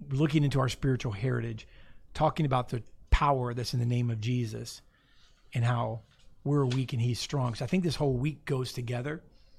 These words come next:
even though it starts off with grace, but it's, so it's not as much grace today as it is, you know,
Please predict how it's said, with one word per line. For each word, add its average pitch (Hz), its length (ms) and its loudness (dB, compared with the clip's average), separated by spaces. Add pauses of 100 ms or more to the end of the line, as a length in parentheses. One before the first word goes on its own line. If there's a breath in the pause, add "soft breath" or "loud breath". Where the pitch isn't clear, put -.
(340 soft breath)
even 135 220 -2
though 131 100 -4
it 127 100 -10
starts 131 280 -4
off 127 180 -4
with 117 100 -8
grace, 123 360 -2
but 135 200 -8 (260 loud breath)
it's, - 300 -6
so 147 180 -6
it's - 120 -8
not 151 160 -2
as 135 120 -4
much 131 300 -4
grace 131 600 -2 (680 soft breath)
today 131 300 0
as 120 100 -2
it 123 100 -2
is, 120 460 -4 (960)
you 143 100 2
know, 123 220 2